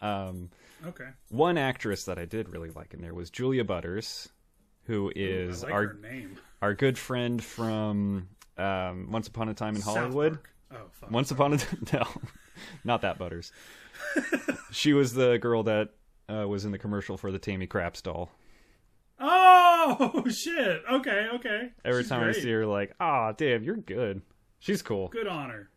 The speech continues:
Speaker 2: Good on her. It sounds like maybe I got the wrong impression about the Fabelmans from the trailer. Maybe I should give it a try.
Speaker 1: It ends, well, not ends, but, like, there's parts in the third act that are a little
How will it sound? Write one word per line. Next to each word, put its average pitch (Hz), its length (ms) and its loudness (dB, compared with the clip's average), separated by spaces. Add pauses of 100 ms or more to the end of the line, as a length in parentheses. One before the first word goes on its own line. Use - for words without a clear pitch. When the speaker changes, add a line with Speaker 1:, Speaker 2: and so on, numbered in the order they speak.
(160)
Speaker 2:
Good 185 160 -8
on 117 180 -10
her. 110 260 -16
It 277 320 0
sounds 320 240 -2
like 277 180 -2
maybe 254 280 0
I 240 80 -2
got 233 180 -6
the 214 80 -8
wrong 196 240 -6
impression 143 480 -10
about 107 220 -18
the 113 80 -20
Fabelmans 104 600 -16
from 107 200 -18
the 104 80 -18
trailer. 98 440 -20
Maybe 143 240 -12
I 156 40 -10
should 139 180 -16
give 123 140 -16
it 110 80 -20
a 101 60 -20
try. 98 160 -20 (600)
Speaker 1:
It 151 140 6
ends, 147 760 -2 (380)
well, 139 140 -8
not 117 280 -2
ends, 90 320 -8
but, 107 160 -6
like, 98 220 -6 (200)
there's 107 240 -8 (220)
parts 110 280 0
in 104 80 -4
the 95 80 -6
third 92 280 -8
act 87 260 -8
that 92 140 -8
are 92 120 -8
a 95 60 -8
little 95 420 -6